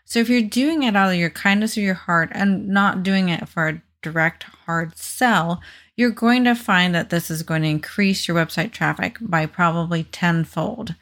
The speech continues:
We found this ourselves, and we really skyrocketed once we started helping other people with their website with a specific shopping cart. We just kept getting more and more requests, and it just,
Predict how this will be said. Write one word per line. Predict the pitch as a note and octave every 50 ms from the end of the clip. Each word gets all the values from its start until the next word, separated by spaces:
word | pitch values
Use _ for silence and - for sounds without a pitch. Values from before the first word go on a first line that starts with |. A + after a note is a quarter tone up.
| _ - - - - _ _ _
We | - F3+ G#3 A3 G#3
found | - - G3 F3+ E3+ E3+ E3 D#3+
this | F3 F3 F3 E3 - - - - - -
ourselves, | G#3+ - D3 D3+ - - A3 G#3 G3 F3 E3 D#3+ E3 E3+ -
and | - F#3 F#3 F3+ F3+
we | F3+ F3+
really | F3+ E3+ E3 F3 G#3 A#3 A#3 A3+ G#3+ G3 F#3
skyrocketed | - - - - F3 F3 E3+ E3 E3 D#3+ - - D#3+ E3 D#3 D#3+
once | D#3+ E3 E3 D#3+ D#3+ -
we | - E3+ D#3+
started | D3+ - - - D#3+ D#3+ D#3 D3+ D#3 D#3
helping | D3+ - - F3 E3 - E3 D#3+ F3+ E3+ D#3+ - - - _ _ _ _ _ _ -
other | F3 F3+ E3+ E3+ E3 D#3+ D3+ - - - -
people | - F#3 E3 - E3+ D#3 D3+ D3 A#2 - _ _ _ _ _ -
with | - C4 D4
their | D4 C4+ A3+ F#3+ D#3+ F#3+ - _ _ -
website | A3 F3 F3 E3+ E3 D#3+ - E3+ D#3+ D#3
with | D#3+ D#3
a | E3 D#3
specific | - - - G3 G3 C#4 C#4 B3+ A#3 G3+
shopping | - - F#3 F3 E3+ E3 E3
cart. | - - E3+ - - - - _ _ - - - _ - -
We | G3+ G3+ G#3
just | F#3+ G#3+ G#3+ G#3+ -
kept | A#3+ A3+ - F#3
getting | G3 F#3 F3+ F3 F3 F3+
more | G3 G3+ A3 A3 G#3+
and | G#3 G3
more | F3+ F3+ F3+
requests, | E3 E3+ E3 - - F3+ E3+ E3 E3 -
and | E3+ D#3+
it | D#3+ D#3
just, | D3+ - F3 E3+ - -